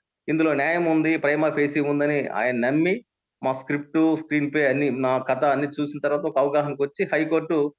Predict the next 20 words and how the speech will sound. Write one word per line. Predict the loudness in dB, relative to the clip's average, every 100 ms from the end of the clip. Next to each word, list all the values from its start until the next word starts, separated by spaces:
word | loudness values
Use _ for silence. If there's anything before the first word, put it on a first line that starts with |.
| _ _ _ -4
"ఎస్, | -4
దీని | 0 0
మీద, | 2 2 2 0 -4 _ _ _ _ _ -4
ఆ, | 0 2
మీరు, | 2 2 2 0 -2 -6 -8 -16 _ _ -14
ఆ, | -10 -10 -12 -12
క్రి-, | -8
క్రిమినల్ | -2 0 2
కోర్టు, | 0 -2 -2 -6
క్రిమినల్ | -2 0 0 0
చర్యలు, | -2 0 0 -2
ఆ, | -2 -2
కాపీరైట్ | 0 0 0 0
యాక్ట్‌ని | -2 -2 -2
మీరు | 0 2
ఎదుర్కోవాల్సిందే" | 2 0 0 0 0 -2 -2
అని | -2 0
కూడా | 0
హైకోర్టు | 0 0 -2 -2
చెప్పారు. | -2 -2 -4